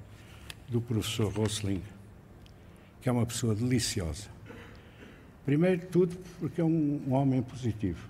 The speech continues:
não vê nada de mal em nada. Tudo é melhor do que era ontem. Isto é extraordinário para um país como o nosso, em que nós só estamos habituados a dizer mal de tudo. Pois ele não diz mal de nada.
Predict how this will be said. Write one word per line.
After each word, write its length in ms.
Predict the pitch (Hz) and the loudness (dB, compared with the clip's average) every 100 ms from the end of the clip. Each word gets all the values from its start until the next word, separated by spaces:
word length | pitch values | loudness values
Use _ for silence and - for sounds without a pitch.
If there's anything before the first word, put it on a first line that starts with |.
| 123 | -4
não 140 | 123 | -2
vê 200 | 123 131 | 2 2
nada 380 | 120 139 127 123 | 4 4 4 0
de 140 | 104 107 | 0 2
mal 320 | 110 120 123 - | 2 2 0 2
em 120 | 117 | 4
nada. 440 | 101 95 73 78 - - - - | 4 2 0 -6 -8 -14 -16 2
Tudo 280 | 156 147 - - | 4 4 0 4
é 120 | 127 | 6
melhor 320 | 117 117 120 | 8 8 6
do 120 | 117 - | 2 -4
que 180 | 120 | 2
era 160 | 113 101 | 4 4
ontem. 400 | 95 85 - 73 - - - - | 4 2 -2 -8 -10 -14 -12 -4
Isto 200 | 135 139 | 0 4
é 40 | |
extraordinário 760 | 127 - 139 120 110 110 85 82 - - - | 4 4 2 4 6 6 4 2 -4 -14 -2
para 120 | 131 | 4
um 100 | 139 | 4
país 300 | 135 139 117 | 6 6 6
como 240 | - 120 107 | 4 4 4
o 20 | |
nosso, 380 | 113 123 - - - - | 4 4 0 -10 -14 -6
em 100 | 131 | -4
que 80 | 113 | 0
nós 140 | 131 - | 0 2
só 120 | 123 | -2
estamos 360 | - 143 107 | 0 2 4
habituados 520 | 117 107 104 120 107 110 | 4 2 2 0 2 2
a 60 | |
dizer 200 | 95 110 | 2 2
mal 220 | 110 110 | 4 2
de 100 | 87 | 0
tudo. 320 | - 87 - - - - - - | -2 -2 -2 -12 -16 -18 -8 0
Pois 160 | 113 | 4
ele 120 | 135 | 6
não 120 | 127 120 | 6 4
diz 140 | 107 | 4
mal 220 | 110 107 | 4 4
de 100 | 92 | 4
nada. 420 | 98 101 98 78 | 6 6 4 0